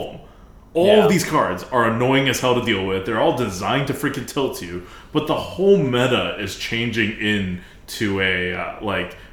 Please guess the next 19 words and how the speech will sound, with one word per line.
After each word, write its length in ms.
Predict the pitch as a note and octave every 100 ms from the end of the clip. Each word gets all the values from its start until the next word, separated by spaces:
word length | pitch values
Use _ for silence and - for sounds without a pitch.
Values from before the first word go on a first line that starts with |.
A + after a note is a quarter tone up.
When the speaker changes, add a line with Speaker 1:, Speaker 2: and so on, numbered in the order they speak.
| -
Speaker 1:
tempo 540 | - C#3 D3 D#3 D3 C3+
wins 560 | A2 A#2 A2+ A2 A2+ A2
and 340 | A#2+ A2+ G2
then 520 | G2 G2+ G2+ G2+ G2
reach 380 | G2+ G#2+ F#2 -
wins 320 | G2 F#2+ F#2 F2+
after 320 | F2 - E2+
that, 380 | E2+ C#2+ A#1+ - - -
which 440 | A2+ - - - - - - - -
plays 500 | - C#3+ D3+ C#3+ -
a 120 | A2+
lot 480 | G#2 G2+ G2+ G#2+ G2+
into 320 | G2+ F#2+ G2
what 160 | F2+ F2+
Hunters 380 | F#2+ F2+ F#2 F2+
want 260 | F2+ F2 F2
to 80 |
do 180 | F2+ F2
anyway. 640 | E2+ F2 F#2 A#2 C3 C#3